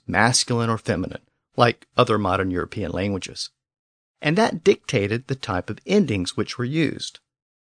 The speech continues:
So let's suppose it's my birthday, and you give me a present. In modern English, I might say,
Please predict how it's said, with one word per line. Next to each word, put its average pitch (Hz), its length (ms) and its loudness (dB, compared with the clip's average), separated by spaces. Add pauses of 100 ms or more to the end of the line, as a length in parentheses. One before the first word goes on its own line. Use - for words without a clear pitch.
(600)
So - 180 0
let's 233 220 4
suppose 131 420 0
it's - 140 -6
my 101 160 2
birthday, - 480 -4 (460)
and 101 160 -8
you 127 80 0
give 120 200 0
me 113 120 0
a 127 60 0
present. - 360 0 (920)
In 117 160 -2
modern 107 320 2
English, 165 480 2 (160)
I 104 120 2
might 107 280 0
say, 117 380 2